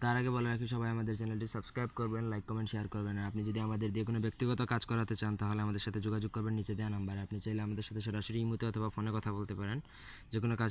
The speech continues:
সম্পর্কে। আমাদের নাম্বারটি হচ্ছে জিরো ওয়ান সেভেন ফোর নাইন টু ফাইভ এইট টু ফোর জিরো। এই যে নকশাটা, এটা কোনো খারাপ কাজে আগে বলছি ব্যবহার করবেন না। যদি শত্রু একান্ত যদি আপনার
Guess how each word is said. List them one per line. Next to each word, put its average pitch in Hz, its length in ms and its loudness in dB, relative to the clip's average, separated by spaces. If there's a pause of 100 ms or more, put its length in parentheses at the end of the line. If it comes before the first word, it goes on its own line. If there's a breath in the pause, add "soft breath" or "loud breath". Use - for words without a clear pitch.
সম্পর্কে। 107 280 2
আমাদের 110 200 2
নাম্বারটি 117 320 4
হচ্ছে 120 200 2
জিরো 117 120 6
ওয়ান 117 140 6
সেভেন 113 240 6
ফোর 117 180 4
নাইন 123 180 8
টু 120 100 6
ফাইভ 113 180 6
এইট 104 120 0
টু 110 100 2
ফোর 101 100 4 (100)
জিরো। 98 140 2 (460 loud breath)
এই 131 80 8
যে 139 100 8
নকশাটা, 131 300 4
এটা 123 160 4
কোনো 127 180 4
খারাপ 117 220 4
কাজে 123 220 4
আগে 117 180 4
বলছি 117 240 2
ব্যবহার 110 280 4
করবেন 113 260 2
না। 117 120 0
যদি 104 200 0
শত্রু 113 200 -4 (100)
একান্ত 127 260 0 (120)
যদি 131 160 2
আপনার 127 160 0